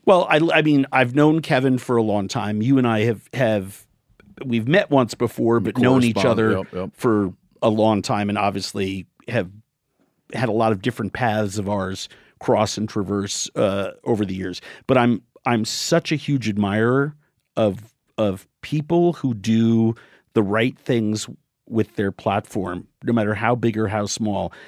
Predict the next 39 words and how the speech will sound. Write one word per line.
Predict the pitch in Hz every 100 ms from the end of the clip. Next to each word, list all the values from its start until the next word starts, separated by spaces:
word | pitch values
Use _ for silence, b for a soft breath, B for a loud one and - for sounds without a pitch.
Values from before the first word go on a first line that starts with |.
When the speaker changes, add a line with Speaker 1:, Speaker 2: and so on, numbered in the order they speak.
| B -
Speaker 1:
And | 117
I've, | 113 107 98 _
I've | 117 107 -
publicly | - 196 180 - 117 95
said | - 127 113 90
that | 104 95 _ _ _ _
for | -
those | 110 147 208 202 - _ _ _ -
whom | - 165 143
have | 120
been | 104
lucky | 104 131 -
enough | 117 110
to | -
get | 104
a | 95
slightly | - 131 117 113
larger | 104 104 123 143
platform, | - 139 139 160 156 156 B B B
if | 135 -
they | 143
waste | 120 104 151 160 -
it, | 90 - _ _ _ _
it, | 196 120 151 135
it, | 127 131 _ -
it, | 120 117
to | 139
me, | 175
there's | 165 131
nothing | 135 135 127
sadder. | - 110 107 82 - _ -
There's | 123 113
nothing | 127 143 - 175
sadder | - 135 120 107
than | 101
someone | - 123 117 107
wasting | 110 - 107
their | 101
pro-, | - 120